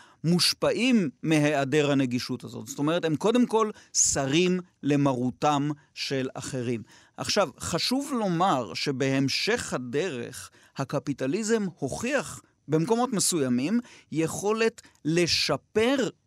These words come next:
את רמת חייו של הפועל, לתת לו משכורת גבוהה יותר, אה, לקצר את שבוע העבודה, יחד עם העמקת הניצול. כלומר, הפועל מייצר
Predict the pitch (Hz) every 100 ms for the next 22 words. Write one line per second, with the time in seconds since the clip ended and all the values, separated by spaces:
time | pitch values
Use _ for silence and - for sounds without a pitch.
0 | 156 - 147 139 151 170 - 143 139 139
1 | 123 131 120 120 113 123 202 294 - _
2 | _ _ _ _ _ 127 117 113 - -
3 | 143 139 117 127 160 220 226 220 220 220
4 | - - 90 - 139 - 143 139 123 127
5 | 135 143 131 117 117 117 208 254 294 _
6 | - _ _ _ _ _ _ 139 143 202
7 | 240 262 254 254 - 202 240 277 - 190
8 | - 185 185 175 - 175 185 180 170 -
9 | 277 170 120 - _ _ _ 165 165 190
10 | 190 - 143 175 - 180 190 254 247 196
11 | 196 180 - 240